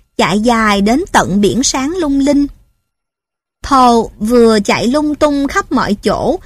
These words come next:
cầm một hòn đá đập mạnh vào các thân cây hạnh.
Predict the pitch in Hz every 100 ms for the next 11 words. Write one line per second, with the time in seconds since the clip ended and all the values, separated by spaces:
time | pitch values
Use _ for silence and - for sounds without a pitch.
0 | - _ _ - 240 226 220 208 220 190
1 | 190 208 240 320 - 233 254 - 220 220
2 | 147 220 208 185 320 - _ - 269 262
3 | 240 233 247 160 185